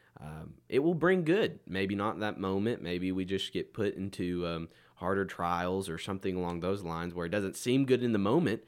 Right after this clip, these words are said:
Um, but once we pull through by, you know, submitting, by listening, by reading the word, it, it, it's gonna be so much better. You know, we can see that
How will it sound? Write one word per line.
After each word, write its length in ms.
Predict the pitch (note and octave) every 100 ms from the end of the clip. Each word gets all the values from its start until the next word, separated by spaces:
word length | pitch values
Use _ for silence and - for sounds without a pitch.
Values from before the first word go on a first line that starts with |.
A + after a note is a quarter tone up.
| - - - _ -
Um, 340 | D#2+ D2+ D#2+ E2
but 280 | F#2 F2+ - _ -
once 220 | A2 -
we 100 | G#2
pull 240 | - C#3
through 460 | C3+ C3+ F#3+ G#2+ A2 - _ _ _ -
by, 280 | F#2 E2+ F2
you 120 | A2+
know, 120 | E2+
submitting, 440 | F#2 - F2 E2+ A#2
by 100 | F#2
listening, 500 | D#2 - F#2+ F#2+ G#2
by 100 | F2
reading 500 | F2+ F2+ F2+ F#2 F#2 - - - -
the 80 | G2+
word, 340 | F2 G#2 A#2
it, 160 | F#2+ -
it, 140 | - - _ -
it's 180 | F#2+ -
gonna 140 | G2+
be 100 | F2
so 220 | F2+ -
much 260 | F2 D2+ -
better. 340 | G#2 F#2+ - -
You 140 | -
know, 320 | F2+ D#2 D2+ - -
we 120 | C3 D#3+
can 80 |
see 200 | A2 D3+ C#3+
that 280 | F2 -